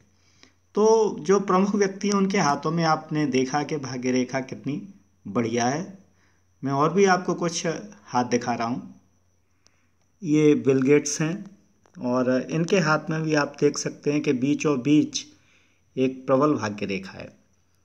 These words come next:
तो दोस्तों, आज मैंने आपको भाग्य रेखा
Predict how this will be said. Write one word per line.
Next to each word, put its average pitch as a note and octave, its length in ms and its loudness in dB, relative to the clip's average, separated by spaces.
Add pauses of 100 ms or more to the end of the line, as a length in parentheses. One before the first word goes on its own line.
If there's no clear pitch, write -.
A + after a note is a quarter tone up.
(200)
तो B2 80 -6
दोस्तों, D3 420 2 (600)
आज D#3 300 4
मैंने E3+ 280 0
आपको D3 480 2
भाग्य C#3+ 400 0
रेखा C3 360 2